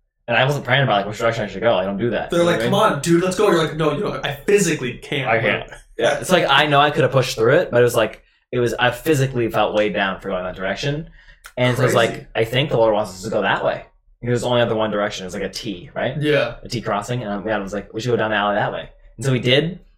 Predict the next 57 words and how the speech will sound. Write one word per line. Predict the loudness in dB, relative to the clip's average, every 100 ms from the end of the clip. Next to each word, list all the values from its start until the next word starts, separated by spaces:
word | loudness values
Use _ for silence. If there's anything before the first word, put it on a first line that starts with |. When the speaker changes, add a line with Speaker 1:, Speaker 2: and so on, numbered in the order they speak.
| _ 0
Speaker 1:
And | 2
literally, | 4 6 6
like, | 4 2 -8
fifty | -4 2 2 2
steps | 2 0 2
later, | 2 4 2 -2 -10 _
we | -2 2
found | 2 4
this | 2 0
church | 0 0 0 -6 -2
that | 0
we're | 2 4
able | 4 2 0
to, | 0
like, | 0 -2
partner | -2 -2 0
with | -2 -4
and | -6 -6
minister. | -6 -6 -4
And | -2
we |
didn't | -2
have | -2
any | -4 -6
contacts | -10 -10 -12 -12
at | -16
that | -12
point. | -12 -6
Speaker 2:
Right. | -2 -2 -4 -8 -2
Speaker 1:
We | 0 2
found | 0
this | 0
church, | 0 0 0 -6 -12 _ _
um, | -4 -2 -2 -2
that | 0
we | 2
were | 2 2
able | -2
to | 0
minister | -2 2 0
to, | 0 0 0
like, | 2
go | 0
to | 0
their | 0
youth | -2 -4
group, | -4 -2
go | -2
to | -2
their | -4
Sunday | -4 -4
service. | -2 -2 -2 -4 -12 _
I'm | -6 -4
still | -2 -2
friends | -2 -4 -4
with, |
like, | -6 -6 -10